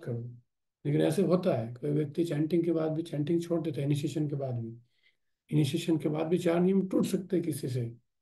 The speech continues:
आपको समय नहीं तोड़ने, लेकिन उसने पन्द्रह बीस साल तक चैंटिंग किया है, फिर एक आधा टूटा, तो उसको वापस लाना हमारा बहुत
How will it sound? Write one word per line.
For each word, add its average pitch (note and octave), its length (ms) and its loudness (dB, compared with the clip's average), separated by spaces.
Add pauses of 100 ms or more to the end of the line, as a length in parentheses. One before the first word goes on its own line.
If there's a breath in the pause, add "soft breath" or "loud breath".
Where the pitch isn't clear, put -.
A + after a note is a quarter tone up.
(380)
आपको D3 220 2
समय E3 220 6
नहीं G3+ 200 8
तोड़ने, E3+ 340 4
लेकिन E3+ 480 0 (440)
उसने E3 260 -2
पन्द्रह D3 340 -2
बीस D3+ 220 -2
साल D3 200 -4
तक D3 80 -4
चैंटिंग C3+ 500 -6
किया C#3 200 -2
है, B2+ 240 -8
फिर D3 120 -4
एक C#3 100 -2
आधा D3 160 -2
टूटा, D3+ 280 -2
तो E3 140 -4
उसको D#3 240 -4
वापस C#3+ 360 0
लाना D3 220 2
हमारा C#3+ 320 0
बहुत E3+ 340 0